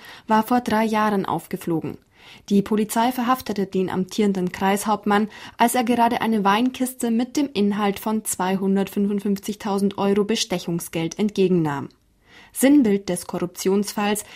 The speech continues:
ist das Schloss Buschtjehrad. Das verfallene Bauwerk hätte für acht Millionen Euro restauriert werden sollen. Über ein Zehntel davon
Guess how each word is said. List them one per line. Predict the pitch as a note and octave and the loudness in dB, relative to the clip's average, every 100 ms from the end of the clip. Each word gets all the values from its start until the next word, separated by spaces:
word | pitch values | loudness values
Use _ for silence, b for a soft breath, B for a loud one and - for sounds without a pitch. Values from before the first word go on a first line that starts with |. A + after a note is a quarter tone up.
| B | B
ist | A#3+ - | -2 0
das | C#4 C4 | 0 2
Schloss | - G3 - | 0 -2 -2
Buschtjehrad. | F#3+ G#3+ - G3 E3+ F#3 C#3+ - B B B - | 0 0 0 0 -2 -4 -8 -14 B B B -2
Das | F#3+ F#3+ | 0 2
verfallene | G3 G3 A3 B3 | -2 0 2 2
Bauwerk | F#3+ G3 G3+ G3 F#3+ F#3+ | 2 2 2 2 0 0
hätte | G#3 G3+ G3+ | -6 0 -2
für | - G3 F3+ | 0 -2 0
acht | G#3+ - A3 | -2 -2 0
Millionen | G3 F#3+ G3 G3+ - | 2 2 2 0 0
Euro | F#3 F#3+ F#3+ | 0 2 2
restauriert | F#3+ G3 - A3 A3 G3+ | 2 -2 -2 2 4 4
werden | E3+ E3 F3 | 2 2 0
sollen. | D#3 C3+ C3 - b b - | -2 -6 -8 -14 b b 0
Über | A#3+ B3+ | 4 4
ein | F3+ F3+ | 2 -2
Zehntel | - G#3 G#3 G#3 | 0 0 2 2
davon | G3 G3 G3+ G3+ | 0 2 2 2